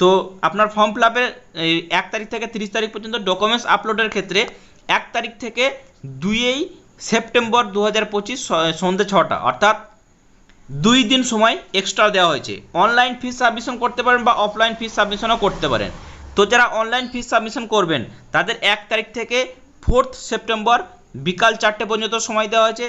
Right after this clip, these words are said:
যারা অফলাইন ফিস সাবমিট করবেন, অফলাইন ফিস সাবমিট এক তারিখ থেকে হবে না,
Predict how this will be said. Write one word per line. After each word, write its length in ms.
যারা 140
অফলাইন 340
ফিস 200
সাবমিট 320
করবেন, 260
অফলাইন 320
ফিস 180
সাবমিট 240
এক 140
তারিখ 240
থেকে 200
হবে 200
না, 60